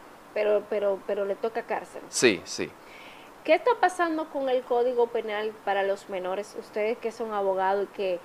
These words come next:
Speaker 1: la alta delincuencia que hay en nuestro país ahora mismo es de menores de edad.
Speaker 2: Nosotros pensamos que en el nuevo Código Penal, que no, no se aborda ese tema de la,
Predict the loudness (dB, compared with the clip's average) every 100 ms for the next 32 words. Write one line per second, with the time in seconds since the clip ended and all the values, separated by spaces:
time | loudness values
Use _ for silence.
0 | -12 -20 -2 4 8 10 10 10 8 4
1 | 2 2 4 0 -4 6 6 6 0 -4
2 | -2 0 0 -2 -6 -6 0 2 2 -2
3 | 0 6 6 6 4 2 -2 -4 -8 -6
4 | -6 -6 -6 -6 -4 -6 -6 -8 -8 -10
5 | -10 -20 -20 -20 -20 -20 -18 -16 -16 -18
6 | -20 -8 2 4 8 6 8 6 8 6
7 | 6 12 12 12 10 0 -2 -12 -8 4
8 | 8 8 6 2 -6 -6 2 4 4 4
9 | 4 6 6 8 8 8 8 8 6 2
10 | 6 6 6 2 0 2 0 0 0 6
11 | 8 8 6 4 2 0 2 2 4 2
12 | 4 4 4 2